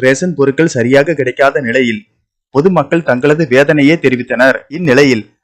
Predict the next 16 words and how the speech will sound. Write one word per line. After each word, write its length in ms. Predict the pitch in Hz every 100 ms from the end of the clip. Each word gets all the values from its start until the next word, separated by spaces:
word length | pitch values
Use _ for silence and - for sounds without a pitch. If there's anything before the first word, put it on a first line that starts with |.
| _
ரேஷன் 360 | 120 147 202 190
கடைகளில் 400 | 131 143 139 120 - 107
ஆகஸ்ட் 320 | 143 185 196 160
மாதத்துக்கான 500 | 147 147 147 - 151 165
தூரம் 360 | 143 147 156
பருப்பு 260 | 147 147 156
மற்றும் 340 | 139 127 151
பாமாயிலை 480 | 117 131 139 143 160
பெறாத 380 | 151 127 131 151
குடும்ப 260 | 151 151 151
அட்டைதாரர்கள் 760 | 127 139 131 127 127 113 110 104 _ _ _ _ -
செப்டம்பர் 580 | 160 160 202 202 202
மாதம் 340 | 175 143 160 -
ஐந்தாம் 420 | 120 131 147 170
தேதி 260 | 156 135 151
வரை 220 | 127 131